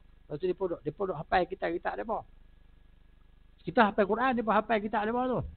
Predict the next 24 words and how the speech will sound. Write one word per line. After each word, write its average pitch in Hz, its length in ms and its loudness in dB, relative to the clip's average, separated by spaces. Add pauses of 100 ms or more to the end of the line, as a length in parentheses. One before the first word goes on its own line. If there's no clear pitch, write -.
(880)
Sebab 175 160 0
tu 202 120 2
depa 175 140 4 (100)
kata, 151 160 4 (960)
kan? 127 200 2 (460)
Yahudi 160 560 4
di 156 140 2
Yaman 165 260 4
ni 170 160 0
kalau 160 240 2
pergi 170 240 0
ke 160 160 0
Palestin, 175 540 2
depa 175 160 0
ni 180 100 -2
jadi 180 220 0
tok 151 160 -2
guru, 175 320 4
depa 160 200 0
dihormati. 175 600 0 (1600)
Ya? 180 280 2 (720)
Darjat 165 320 2
depa 175 120 0
tinggi. 196 360 -2